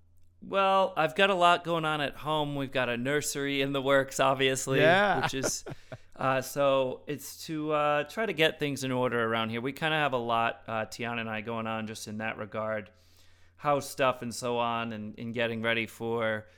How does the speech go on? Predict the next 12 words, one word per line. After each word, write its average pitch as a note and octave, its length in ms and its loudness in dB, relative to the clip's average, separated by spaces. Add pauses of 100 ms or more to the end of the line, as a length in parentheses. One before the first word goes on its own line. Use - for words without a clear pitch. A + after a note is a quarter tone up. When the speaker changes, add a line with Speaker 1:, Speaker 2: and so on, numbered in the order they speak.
(220)
Speaker 1:
uh, G#2+ 180 -4
January, A2 800 -2 (340)
which A#2 260 -10
is, A2+ 300 -8
um, G#2+ 420 -4 (840)
gonna E3 200 -2
be F3 160 -2
here D#3 160 2
before C3+ 320 -2
we B2 100 -4
know C3 260 2
it. - 120 -4